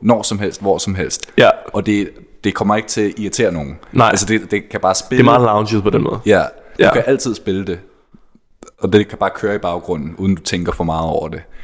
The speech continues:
Speaker 2: Ja.
Speaker 1: Men samtidig så er det måske også en lille smule et
Speaker 2: Det er, det, det er et soundtrack til den stille Joe and the Juice på Hellerup Strandvej.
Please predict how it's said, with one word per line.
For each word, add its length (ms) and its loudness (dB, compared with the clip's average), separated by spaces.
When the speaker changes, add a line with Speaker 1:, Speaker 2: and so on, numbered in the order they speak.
Speaker 2:
Ja. 80 6
Speaker 1:
Men 140 2
samtidig 520 0
så 80 0
er 40 0
det 140 -4
måske 380 -4
også 280 -6
en 60 2
lille 200 2
smule 420 -4
et 140 -2
Speaker 2:
Det 240 8
er, 120 8
det, 280 0
det 60 -6
er 40 2
et 60 -4
soundtrack 420 4
til 160 0
den 80 -2
stille 320 0
Joe 100 6
and 160 0
the 100 0
Juice 180 2
på 60 -2
Hellerup 240 4
Strandvej. 360 -4